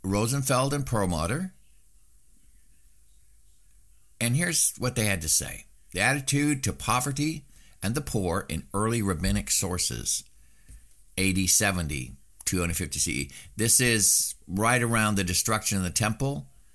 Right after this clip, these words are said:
but it contains some references prior to the destruction of the temple. In the Hebrew Bible, there are instructions to care for the poor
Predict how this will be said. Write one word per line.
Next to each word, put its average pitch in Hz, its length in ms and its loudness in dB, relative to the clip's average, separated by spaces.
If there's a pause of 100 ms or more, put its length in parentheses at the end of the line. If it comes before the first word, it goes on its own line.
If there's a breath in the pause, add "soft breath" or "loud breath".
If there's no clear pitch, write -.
(400 soft breath)
but 101 340 0
it 104 160 -4
contains 127 520 2
some 107 160 2
references 104 480 0
prior 101 380 2
to 82 100 -2
the 80 100 -2
destruction - 420 -4
of 65 60 -6
the 65 60 -8
temple. - 360 -10 (280 loud breath)
In 127 140 2
the 135 60 4
Hebrew 220 260 0
Bible, 98 500 0 (120)
there 107 120 0
are 110 100 4
instructions 120 680 0
to - 80 -4
care 117 240 0
for - 100 -2
the 85 120 -2
poor 76 440 -6